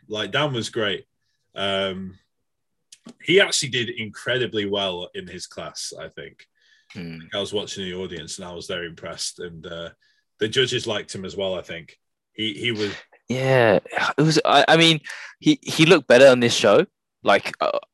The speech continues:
Speaker 2: we, I was a bit of a pussy in terms of, um, the, the, the peak week. Like, I didn't really fill him up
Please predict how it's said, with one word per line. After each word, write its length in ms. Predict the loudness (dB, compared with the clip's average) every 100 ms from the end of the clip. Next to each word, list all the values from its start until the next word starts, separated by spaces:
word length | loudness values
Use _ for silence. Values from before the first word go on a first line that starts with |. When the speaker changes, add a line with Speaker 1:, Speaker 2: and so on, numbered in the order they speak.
| -10
Speaker 2:
we, 220 | -4 -2
I 120 | 2 2
was 240 | 2 2
a 40 |
bit 160 | 2 4
of 120 | 4
a 40 | 2
pussy 420 | -4 -6 -2 -2
in 100 | -2
terms 340 | -2 -2 0
of, 160 | -4 0
um, 380 | 0 0 -6 -8
the, 280 | 0 2 0 -6 _ _ -6
the, 200 | -4 -4
the 120 | -10
peak 320 | -8 -8 -2
week. 260 | 0 0 0
Like, 180 | -2 0
I 120 | -6 0
didn't 320 | -2 -2 -4
really 220 | -2 -2
fill 220 | -2 2
him 140 | 2 2
up 140 | -2